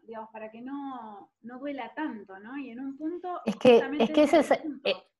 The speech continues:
Speaker 2: ese es una, es una, eh, esto que decíamos, ¿no? Las, los engranajes.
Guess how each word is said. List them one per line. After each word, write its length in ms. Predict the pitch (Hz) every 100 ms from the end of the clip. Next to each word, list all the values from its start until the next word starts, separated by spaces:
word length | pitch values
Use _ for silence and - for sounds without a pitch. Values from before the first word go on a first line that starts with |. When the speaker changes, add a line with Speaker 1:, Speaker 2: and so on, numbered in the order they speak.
| _ _
Speaker 2:
ese 220 | 233 240 294
es 120 | -
una, 480 | 240 226 214 202 -
es 180 | 214 -
una, 440 | 233 202 190 - - 190 185 -
eh, 440 | 185 180 170 170 202
esto 180 | -
que 60 | 190
decíamos, 400 | 180 190 165 156
¿no? 180 | 202 254
Las, 500 | 220 180 165 - - _ - - - _ _ _ _ _ _ _ _
los 260 | 180 185 165
engranajes. 760 | 180 175 170 165 151 - 165